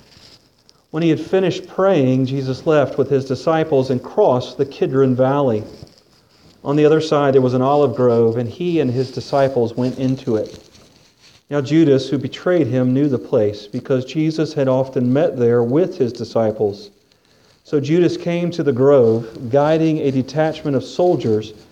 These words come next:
and some officials from the chief priests and Pharisees. They were carrying torches, lanterns, and weapons.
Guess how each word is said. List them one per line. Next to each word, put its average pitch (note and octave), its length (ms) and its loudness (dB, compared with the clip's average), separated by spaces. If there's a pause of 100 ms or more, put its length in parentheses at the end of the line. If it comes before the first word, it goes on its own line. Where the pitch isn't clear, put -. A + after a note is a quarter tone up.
(360)
and C#3 100 -8
some E3+ 200 0
officials D3+ 560 2
from C#3 160 -4
the C3 80 0
chief C3+ 400 -6
priests D3+ 400 -2
and A#2+ 100 -6
Pharisees. B2 640 0 (760)
They C3+ 80 0
were C3 100 0
carrying C#3 480 0
torches, D#3 560 -2
lanterns, B2 540 -2
and A2+ 120 -2
weapons. A#2+ 540 -4